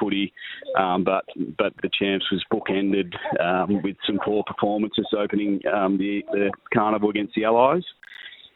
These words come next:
and then finishing, um, yeah, poorly against Metro. Um, but, yeah, as, as young, young kids always can struggle with consistency, and, and the two games, uh, the start and the finish, were the ones where we were travelling.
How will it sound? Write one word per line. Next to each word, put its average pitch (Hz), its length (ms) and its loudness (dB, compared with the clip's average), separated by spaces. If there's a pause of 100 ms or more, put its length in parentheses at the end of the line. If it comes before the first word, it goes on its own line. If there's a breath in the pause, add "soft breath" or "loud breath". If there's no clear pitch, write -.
and 98 80 2
then 101 280 0
finishing, 98 540 0
um, 95 480 0 (120)
yeah, 98 200 0
poorly 95 600 2
against 339 340 0
Metro. 196 480 0 (320 loud breath)
Um, 92 440 2
but, 95 180 2 (720 loud breath)
yeah, 104 280 -2 (360)
as, 104 180 0 (280)
as 107 120 -2
young, 104 360 2
young 113 200 0
kids 113 260 -2
always 113 360 0 (280)
can 107 240 -2
struggle 110 260 2
with 104 240 -2
consistency, 131 760 -4
and, 110 340 -2
and 104 220 2
the 104 160 0
two 113 160 0
games, 101 420 -2 (240)
uh, 101 160 2
the - 140 -8
start 214 260 0
and - 80 -4
the - 160 -4
finish, 104 160 -2 (360)
were 101 160 0
the 101 100 0
ones 101 340 0
where 104 180 2
we 101 120 2
were 98 200 0
travelling. 120 480 0